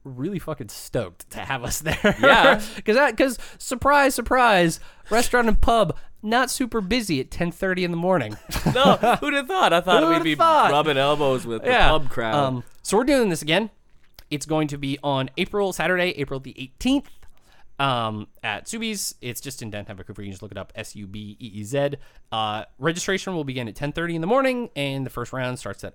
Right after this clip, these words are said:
Speaker 1: eleven.
Speaker 2: And the rounds will be going on all day
Speaker 1: All day.
Speaker 2: because
Speaker 1: Yep, we'll go probably from about, like, ten thirty to five or so.
Speaker 2: I meant beer rounds, but yeah,
Speaker 1: Oh.
Speaker 2: that too.
Speaker 1: That, yes, correct. <laughs>
Speaker 2: Like, you don't have to start
Speaker 1: Um,
Speaker 2: at ten thirty.
Speaker 1: <laughs>
Speaker 2: That's, that's crazy.
Speaker 1: Uh, entry is just five bucks,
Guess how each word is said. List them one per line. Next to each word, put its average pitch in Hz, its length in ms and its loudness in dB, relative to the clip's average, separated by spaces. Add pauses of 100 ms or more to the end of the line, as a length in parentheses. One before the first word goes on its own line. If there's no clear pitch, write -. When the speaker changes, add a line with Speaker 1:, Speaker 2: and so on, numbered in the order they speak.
Speaker 1:
eleven. 185 500 0 (360)
Speaker 2:
And 131 280 -2
the 120 220 -4
rounds 135 360 -4
will 120 60 -12
be 113 100 -10
going 104 220 -6
on 95 160 -10
all 85 140 -14
day 80 280 -18 (120)
Speaker 1:
All 190 100 4
day. 165 120 2
Speaker 2:
because - 180 -10 (360)
Speaker 1:
Yep, 190 260 -2
we'll 170 180 0
go 180 180 4
probably 214 300 2
from 196 160 -2
about, 156 180 2
like, 131 140 -2
ten 143 160 -4
thirty 127 200 -2
to 110 100 -6
five 90 440 -10
or 104 140 -10
so. 95 300 -10
Speaker 2:
I 156 100 2
meant 135 220 -2
beer 110 180 -4
rounds, 101 240 -10
but - 180 -18
yeah, 101 120 -8
Speaker 1:
Oh. 147 220 2 (100)
Speaker 2:
that 117 160 -4
too. 113 260 -12
Speaker 1:
That, 110 420 -8
yes, 107 300 -10
correct. 98 420 -10
<laughs> - 480 0
Speaker 2:
Like, 208 220 2
you 208 80 0
don't 214 180 2
have - 0 -
to 180 60 6
start 165 80 6
Speaker 1:
Um, 175 60 6
Speaker 2:
at 143 80 0
ten 135 180 -4
thirty. 151 460 6
Speaker 1:
<laughs> 151 200 2
Speaker 2:
That's, 214 440 4
that's - 280 2
crazy. 160 560 0 (220)
Speaker 1:
Uh, 143 240 4 (240)
entry 202 300 2
is 165 60 -2
just 160 140 -6
five 151 200 -2
bucks, 247 320 -2